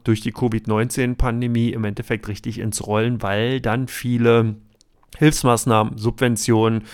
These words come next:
covid-Hilfen und wie sie nicht überall hießen, weltweit, ähm, lanciert wurden. Nicht nur in Deutschland, sondern wirklich in aller Herren Ländern haben die Staaten angefangen, Gelder für die Menschen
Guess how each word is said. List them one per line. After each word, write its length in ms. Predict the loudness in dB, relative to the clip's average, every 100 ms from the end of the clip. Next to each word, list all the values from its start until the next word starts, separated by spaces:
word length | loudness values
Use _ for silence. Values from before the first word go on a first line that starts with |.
| -20 -20 -20 -10 2
covid-Hilfen 680 | 4 6 4 2 2 2
und 120 | -2 -2
wie 100 | 0
sie 100 | 0
nicht 200 | -2 -2
überall 320 | 0 2 2
hießen, 480 | 0 -2 -2 -2 0
weltweit, 800 | 0 -2 0 0 2 0 -4 -6
ähm, 240 | -2 -2 -2
lanciert 480 | -2 2 2 2
wurden. 320 | 4 4 4 -2 -12 -12
Nicht 200 | -6 0
nur 100 | 2
in 60 | 2
Deutschland, 420 | 2 0 0 -2
sondern 240 | -2 -2 -4
wirklich 200 | -6 -8
in 120 | -4
aller 200 | 0 0
Herren 280 | 0 0 0
Ländern 420 | 0 0 -2 -2
haben 200 | -4 -2
die 140 | -4
Staaten 400 | -4 0 0 -2
angefangen, 520 | -6 -4 -4 -4 -2
Gelder 340 | 0 0 0 -2
für 240 | 0 0
die 120 | 2
Menschen 440 | 0 -2 -2 -2